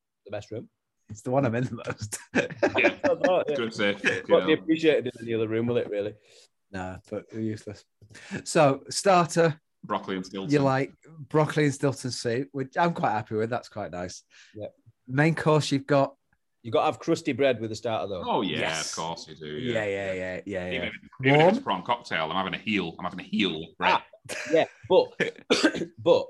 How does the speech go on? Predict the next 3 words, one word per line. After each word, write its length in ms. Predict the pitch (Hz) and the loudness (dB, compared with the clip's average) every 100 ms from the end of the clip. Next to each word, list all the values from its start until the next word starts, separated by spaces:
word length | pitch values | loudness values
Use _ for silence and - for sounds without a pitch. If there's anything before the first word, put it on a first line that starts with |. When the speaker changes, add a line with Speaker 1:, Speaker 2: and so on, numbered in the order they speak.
| - | -4
Speaker 1:
right, 240 | 110 127 - _ _ _ _ _ _ 120 | -4 -4 -6 _ _ _ _ _ _ -4
Lurpak 560 | 123 165 165 117 - - - - - _ _ _ _ _ | 4 4 4 -4 -4 -14 -16 -18 -20 _ _ _ _ _
bread. 360 | 117 135 123 | -2 2 2